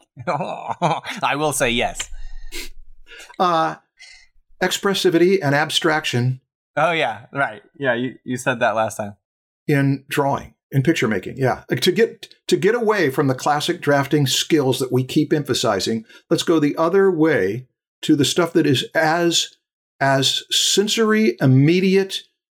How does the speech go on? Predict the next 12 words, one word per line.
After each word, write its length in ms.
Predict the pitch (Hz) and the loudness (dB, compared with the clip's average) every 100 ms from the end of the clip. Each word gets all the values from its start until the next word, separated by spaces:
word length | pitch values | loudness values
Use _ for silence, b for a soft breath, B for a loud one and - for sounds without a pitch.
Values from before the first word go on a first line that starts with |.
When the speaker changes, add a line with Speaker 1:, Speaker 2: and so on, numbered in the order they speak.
| _ _ | _ _
Speaker 2:
uh, 340 | 131 117 113 - _ _ _ _ _ _ _ _ | -2 0 0 -2 _ _ _ _ _ _ _ _
forgive 300 | 143 131 160 | -4 0 2
the 80 | 180 | 4
word 260 | 147 143 143 | 4 4 2
naive, 560 | 135 143 160 113 120 | 2 4 4 4 2
but 140 | 131 147 | 0 0
yeah, 260 | 160 95 | 0 -2
the 100 | - | -6
kind 220 | - 143 151 | -4 0 0
of 100 | - | 0
thing 240 | 165 156 | 0 4
that, 220 | 139 131 | 2 0